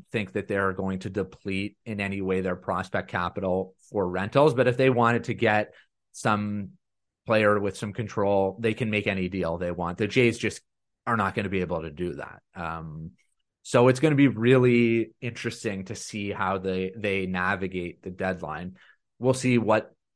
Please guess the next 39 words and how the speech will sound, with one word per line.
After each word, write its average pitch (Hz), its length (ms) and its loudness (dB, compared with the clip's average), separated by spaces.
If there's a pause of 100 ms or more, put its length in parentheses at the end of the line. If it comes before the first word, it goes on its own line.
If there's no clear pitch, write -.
(120)
they 113 340 2
look 101 300 0
like 113 260 4
at 113 140 2
that 110 260 0
point, 120 420 -2
you 107 80 -12
know, 98 100 -4
in 95 80 -6
terms 101 240 -4
of 95 60 -4
where 95 180 0
they 95 120 2
are 92 140 2
in 92 80 -2
the 90 80 -4
standings. 101 640 -2
There's, 143 520 4
to 180 100 2
me, 190 500 4 (560)
almost 165 380 0
no 117 360 2
chance 113 520 -2
that 98 160 -6
they're 98 160 -2
selling. 104 560 -2
I 95 100 -2
just 98 220 -6
don't 101 160 -4
see 110 200 -6
any 98 300 -6
scenario 90 840 -4 (280)
in 107 180 -4
which 104 220 -2
they're 101 160 2
trading 90 880 -2
Matt 87 280 -4
Chapman 82 680 -6
or 87 540 -4